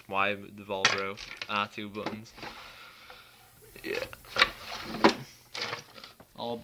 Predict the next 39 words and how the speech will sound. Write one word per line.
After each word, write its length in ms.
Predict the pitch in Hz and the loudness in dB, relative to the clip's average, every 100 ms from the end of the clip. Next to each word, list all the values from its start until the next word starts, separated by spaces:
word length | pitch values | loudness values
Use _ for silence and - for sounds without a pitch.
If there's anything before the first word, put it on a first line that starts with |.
| - | -2
I've 120 | 127 | 0
got 260 | 139 151 156 | 2 2 0
another 240 | 160 147 | -2 0
one 120 | 151 | -2
upstairs, 420 | 135 - 151 139 | -2 -4 -2 0
actually. 280 | 135 113 117 | -2 -2 -2
I've 80 | 120 | 0
got 220 | 131 107 | -2 -2
another 240 | 117 113 113 | -4 -6 -4
broken 440 | 120 117 135 120 | -2 -4 -6 -8
controller 440 | 120 110 117 110 | -8 -6 -4 -4
upstairs. 520 | 110 - 113 113 117 - - - - - - - | -4 -6 -4 -4 -6 -4 0 0 -2 -6 -20 -18
I'm 80 | 113 | -10
buying 300 | 113 123 131 | 0 2 2
a 60 | 127 | -2
new 220 | 123 131 | -6 -6
controller 720 | 127 120 117 127 117 117 110 | -8 -8 -8 -6 -4 -4 -4
soon, 300 | - - 117 | -6 -8 -6
hopefully. 540 | 113 107 104 - 104 101 | -4 -6 -8 -10 -10 -6
A 160 | 101 104 | -6 -6
DualShock 460 | 107 104 107 - - | -8 -10 -10 -10 -14
three. 360 | - 101 98 104 - - - - | -16 -14 -14 -16 -20 -20 -20 -10
Black 380 | - 101 101 - | 2 2 0 -10
one. 200 | 104 98 104 - | -8 -8 -10 -10
I'm 80 | 113 | -4
not, 180 | 120 - - - - | -4 -6 -20 -20 -6
well, 280 | 113 101 95 - - | -2 -2 -4 -18 -12
I've 140 | 110 | -2
got 100 | 135 | 0
a 60 | 131 | 2
white 320 | 113 113 117 | 2 2 0
one 140 | 113 | -4
now 280 | 110 110 110 | -6 -4 -4
that's 160 | 92 - | -8 -6
gone. 300 | 110 107 107 | -4 -4 -6
It's 100 | - | -14
a 60 | 101 | -6
Japanese 500 | 104 - 107 104 104 | -6 -6 -14 -14 -10
model. 340 | 104 107 107 | -10 -10 -12